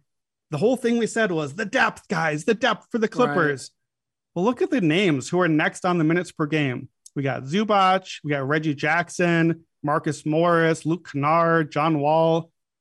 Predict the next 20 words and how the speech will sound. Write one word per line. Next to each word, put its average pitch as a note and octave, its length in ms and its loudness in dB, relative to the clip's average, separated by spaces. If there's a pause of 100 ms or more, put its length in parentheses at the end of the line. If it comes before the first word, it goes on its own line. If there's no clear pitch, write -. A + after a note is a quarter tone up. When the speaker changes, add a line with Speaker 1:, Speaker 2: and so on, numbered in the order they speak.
(640)
Speaker 1:
I'm F4 400 -10
a C#4 60 -4
little C4+ 300 2
underwhelmed. B3 920 2
<laughs> - 60 -8
We G#3 100 2
got G3+ 220 0
Nick G3 200 0
Batum G3+ 460 -2
and D#3 80 2
Robert D#3+ 320 0
Covington G3 540 0
down F3+ 300 2
there F3+ 220 2
looking D#3+ 380 0
old. F#3+ 680 2 (1500)
Depth B3 300 2
is G#3+ 160 2
not G#3 240 2
great F#3 420 0